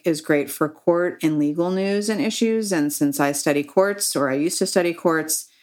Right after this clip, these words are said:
um, it's really great to get, uh, kind of judicial,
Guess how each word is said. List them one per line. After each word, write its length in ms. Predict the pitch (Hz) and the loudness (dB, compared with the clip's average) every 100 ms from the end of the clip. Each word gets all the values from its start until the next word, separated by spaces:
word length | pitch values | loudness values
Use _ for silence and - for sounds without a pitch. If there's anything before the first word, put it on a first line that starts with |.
| _ _ - | _ _ 0
um, 220 | 160 151 | 2 2
it's 200 | 180 - | 0 2
really 220 | 185 165 | 2 4
great 280 | 151 143 120 | 2 2 2
to 120 | 151 | 0
get, 340 | 147 123 - - | 2 0 -2 -2
uh, 380 | 151 135 110 85 - _ _ - - - | 0 0 0 -4 -8 _ _ -20 -18 -2
kind 160 | 160 | 0
of 140 | 135 131 | 0 0
judicial, 720 | 160 160 - 151 131 131 | 2 2 2 0 0 -4